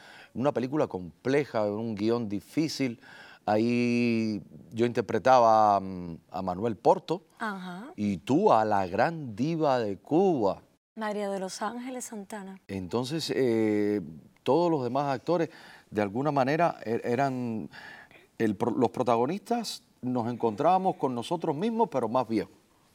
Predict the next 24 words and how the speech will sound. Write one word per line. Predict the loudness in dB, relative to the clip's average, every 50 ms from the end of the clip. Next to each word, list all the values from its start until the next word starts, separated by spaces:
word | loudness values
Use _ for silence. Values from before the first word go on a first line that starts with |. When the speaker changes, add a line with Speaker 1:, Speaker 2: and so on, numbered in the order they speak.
| _ _ _ _ _ _ -18 -10 -4
Speaker 2:
Una | -2 -2 0
película | 0 0 0 0 -2 -2 -2 -2
totalmente | -2 0 -2 0 0 -2 -2 0 0 0
diferente. | 0 0 0 0 0 0 0 0 -2 -4 -6 -8 -10 -16 -20 -20 -20 -20 -20 -20 -20 -20 -10 -2 0
No | 2 2 4
fue | 4 4 2 2
una | 2 2
película, | 4 4 6 6 4 4 4 4 6 8 8 6 4 2 -2 -8 _ _ _ -10 -4
porque | -2 2 2
no | 4 6
era | 6
una | 6 4
película | 4 4 4 4 4 4 4
para | 6 6 4
todo | 6 4 2 2 2
tipo | 2 4 4 4
de | 4 6
público, | 6 8 8 8 8 6 4 2 0 -4 -8 -8 -10 -16 -20 -20 -20 -18 -6
Speaker 1:
Sí, | 0 2 4 4 6
Speaker 2:
pero | 8 8 6
Speaker 1:
era | 6
Speaker 2:
fue | 6 4
una | 4 4
película | 6 6 6 4 4 4 4 6 8 8 8 8 8 6 6 6 6 6 6 4 2 2 0 -2 -4 -6 -8 -10